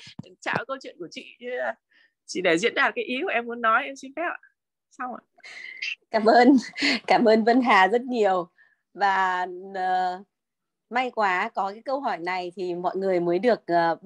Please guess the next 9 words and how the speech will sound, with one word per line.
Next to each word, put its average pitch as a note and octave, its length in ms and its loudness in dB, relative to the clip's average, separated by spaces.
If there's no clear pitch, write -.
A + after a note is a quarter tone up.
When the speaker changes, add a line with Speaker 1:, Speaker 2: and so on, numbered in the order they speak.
Speaker 2:
mới F#3+ 120 -6
được A#3 240 2
có - 160 4
một A#3+ 240 -4
chút G4+ 240 0
gì A3+ 220 0
hé F#3 160 0
lộ, D4+ 280 4
ờ, E3+ 240 2